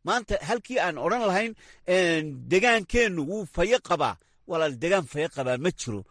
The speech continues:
Oo waxa weeyaan waa meel xidhnayd buu ahaa markaa hore. Oo reer miyi oo kale aynu u deganayn.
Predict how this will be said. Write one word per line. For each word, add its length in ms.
Oo 140
waxa 180
weeyaan 300
waa 160
meel 240
xidhnayd 560
buu 80
ahaa 120
markaa 320
hore. 220
Oo 140
reer 280
miyi 220
oo 80
kale 220
aynu 220
u 40
deganayn. 500